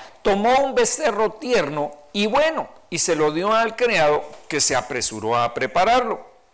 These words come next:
Tomó también cuajada y leche y el becerro que había preparado, y lo puso delante de ellos, y él se quedó de pie junto a ellos bajo el árbol mientras comían. Entonces ellos le dijeron,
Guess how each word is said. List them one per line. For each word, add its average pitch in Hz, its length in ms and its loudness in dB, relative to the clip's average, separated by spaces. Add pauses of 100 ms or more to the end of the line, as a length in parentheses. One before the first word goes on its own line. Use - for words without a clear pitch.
(300)
Tomó 139 300 -4
también 202 400 0
cuajada 214 680 2
y 185 140 -4
leche 190 600 -2 (360)
y 165 140 -2
el 160 120 0
becerro 180 640 -2
que 170 100 -6
había 135 360 -4
preparado, 165 640 -2 (380)
y 165 120 -4
lo 170 200 0
puso 226 340 -4
delante 196 560 -2
de 175 260 0
ellos, 139 520 -4
y 175 220 -2
él 226 140 -2
se - 220 -4
quedó 175 300 -2
de 190 160 -2
pie 220 360 -2
junto 151 440 -4
a 135 120 2
ellos 180 340 0
bajo 139 320 -4
el 139 100 -2
árbol 185 360 0
mientras 123 460 -8
comían. 196 540 -4 (440)
Entonces 220 720 -2
ellos 202 420 -2
le 147 180 -2
dijeron, 117 580 -6